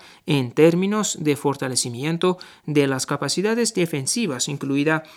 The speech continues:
la producción o el uso de armas de destrucción masiva como las químicas y nucleares, basadas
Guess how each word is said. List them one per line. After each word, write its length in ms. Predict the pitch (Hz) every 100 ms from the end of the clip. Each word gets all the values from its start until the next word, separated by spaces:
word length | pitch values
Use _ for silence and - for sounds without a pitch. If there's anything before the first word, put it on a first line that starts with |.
| -
la 240 | - 143 175
producción 840 | 143 135 127 - 143 214 262 277 -
o 360 | 151 131 117
el 240 | 92 110 -
uso 400 | - 202 226 254
de 120 | 220 -
armas 460 | 156 160 175 190 - - -
de 180 | 160 147
destrucción 800 | 139 139 - 139 135 - 147 147
masiva 560 | 135 123 - 165 208 247 - - _
como 280 | 160 147
las 280 | 139 131 -
químicas 680 | - 196 240 226 - 240 233 -
y 160 | 175
nucleares, 880 | 196 165 - 123 135 202 151 117 -
basadas 480 | - 139 147 151 147